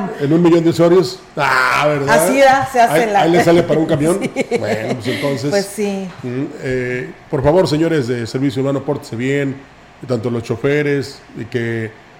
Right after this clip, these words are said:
Speaker 2: yo no entiendo por qué si ellos no tienen ninguna... a lo mejor sí tienen una encomienda, Olga, eso sería lo interesante, de que, eh, échele al camión hasta que se llene, ¿verdad?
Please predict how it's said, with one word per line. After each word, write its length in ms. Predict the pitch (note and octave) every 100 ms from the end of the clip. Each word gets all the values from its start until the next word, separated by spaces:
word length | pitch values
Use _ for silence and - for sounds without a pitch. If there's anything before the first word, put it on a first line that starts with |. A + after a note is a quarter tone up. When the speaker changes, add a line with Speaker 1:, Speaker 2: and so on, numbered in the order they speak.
| - - - - - C3+ A#2+
Speaker 2:
yo 120 | E3+
no 100 | F#3
entiendo 460 | E3+ D#3+ E3 E3
por 220 | C3+ C3 A#2
qué 160 | D3+ D3
si 220 | - C3
ellos 260 | C#3 C#3+
no 140 | C3 C3+
tienen 340 | C3+ C#3+ C#3
ninguna... 360 | A#2+ A2 B2 C3+
a 100 | B2+
lo 80 | A#2+
mejor 180 | B2 F3
sí 100 | F#3
tienen 240 | G#3 G#3+
una 80 | G#3
encomienda, 420 | C#3+ A#2+ D#3 G3
Olga, 180 | F3+ C#3+
eso 160 | C3+ -
sería 200 | D#3 E3
lo 80 |
interesante, 560 | C#3+ A2+ G#2 - F#2 B2+ - - - -
de 160 | B2 B2+
que, 500 | C3 B2+ B2 B2 - -
eh, 200 | B2 B2
échele 260 | D3 G3+ G#3
al 100 | D#3+
camión 380 | C#3+ D#3 F#3+ C3+ - - -
hasta 260 | B2+ B2+
que 80 | A#2+
se 140 | A2+ B2
llene, 220 | F#3 E3
¿verdad? 180 | D#3